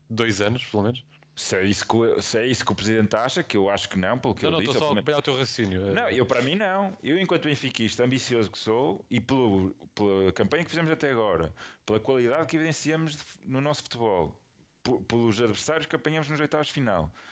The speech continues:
Speaker 2: pelos outros adversários que não apanhamos, mas que nós temos visto ao longo do ano, acho
Speaker 1: Certo.
Speaker 2: que não, acho que podemos fazer muito mais.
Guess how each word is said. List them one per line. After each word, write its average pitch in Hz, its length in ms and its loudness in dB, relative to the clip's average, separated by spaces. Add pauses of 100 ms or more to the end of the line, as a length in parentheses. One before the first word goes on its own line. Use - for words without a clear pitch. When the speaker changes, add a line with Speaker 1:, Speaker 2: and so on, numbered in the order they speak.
(180)
Speaker 2:
pelos 123 240 2
outros 202 280 0
adversários 175 500 0
que - 100 -6
não 160 60 2
apanhamos, 160 440 0
mas 170 140 -2
que - 80 -8
nós 151 100 -2
temos 151 160 0
visto 151 240 -2
ao 147 60 2
longo 156 200 2
do 139 180 2
ano, 92 280 0 (380)
acho 131 160 -2
Speaker 1:
Certo. 92 160 -4
Speaker 2:
que - 40 -4
não, 113 240 0
acho - 140 -4
que - 60 -14
podemos 143 180 2
fazer 143 160 0
muito 147 220 0
mais. 175 420 -2